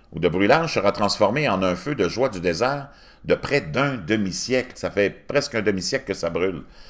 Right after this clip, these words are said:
Après avoir vi-, visité le cratère en deux mille dix, le président du Turkménistan, euh, vous m-, m'épargnerez son nom là, et sa prononciation, craignant que l'incendie ne menace la capacité du pays à développer des champs de gaz, euh, proches,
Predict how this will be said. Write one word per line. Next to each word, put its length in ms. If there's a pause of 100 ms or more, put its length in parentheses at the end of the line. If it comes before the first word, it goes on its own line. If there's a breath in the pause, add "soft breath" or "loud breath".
(140 loud breath)
Après 220
avoir 160
vi-, 200
visité 420
le 100
cratère 360
en 80
deux 140
mille 140
dix, 280
le 80
président 480
du 260
Turkménistan, 800 (840 soft breath)
euh, 160 (360)
vous 200
m-, 240 (200)
m'épargnerez 520
son 380
nom 240
là, 180
et 160
sa 160
prononciation, 760 (300 loud breath)
craignant 360
que 100
l'incendie 560
ne 100
menace 340
la 80
capacité 540
du 120
pays 240
à 60
développer 400
des 160
champs 180
de 80
gaz, 420 (480 soft breath)
euh, 200
proches, 520